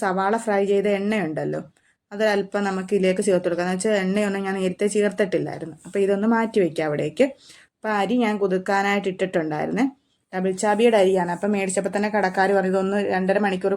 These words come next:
കുതിർക്കാനിട്ടാൽ നല്ല രീതിക്ക് ചോറും കാണും, പിന്നെ നല്ല മയവും ആയിരിക്കും" എന്ന് പറഞ്ഞു ചോറിന്. അപ്പോൾ അതാ വെള്ളമെല്ലാം, ആ, വെച്ചിട്ടുണ്ട് ചോറിനായിട്ട്. സ്പൈസസ് ഒക്കെ നമുക്ക് ചേർത്ത് കൊടുക്കാവേ. ഇനി ആവശ്യത്തിന് ഉപ്പും കൂടെ ചേർത്ത് കൊടുക്കാം.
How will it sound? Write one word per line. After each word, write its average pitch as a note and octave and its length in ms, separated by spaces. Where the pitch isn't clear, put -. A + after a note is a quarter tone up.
കുതിർക്കാനിട്ടാൽ F#3 680
നല്ല F#3 240
രീതിക്ക് F#3 380
ചോറും F#3+ 380
കാണും, F3+ 280
പിന്നെ G#3 260
നല്ല G3 180
മയവും F#3+ 340
ആയിരിക്കും" F3 280
എന്ന് F3 120
പറഞ്ഞു E3+ 240
ചോറിന്. E3 380
അപ്പോൾ - 140
അതാ G3+ 100
വെള്ളമെല്ലാം, G3+ 560
ആ, - 20
വെച്ചിട്ടുണ്ട് F#3+ 560
ചോറിനായിട്ട്. F3+ 680
സ്പൈസസ് G#3+ 520
ഒക്കെ F#3+ 160
നമുക്ക് E3+ 240
ചേർത്ത് E3 300
കൊടുക്കാവേ. D#3+ 440
ഇനി G#3 120
ആവശ്യത്തിന് G3 440
ഉപ്പും F#3+ 200
കൂടെ G#3 160
ചേർത്ത് F#3 320
കൊടുക്കാം. E3+ 320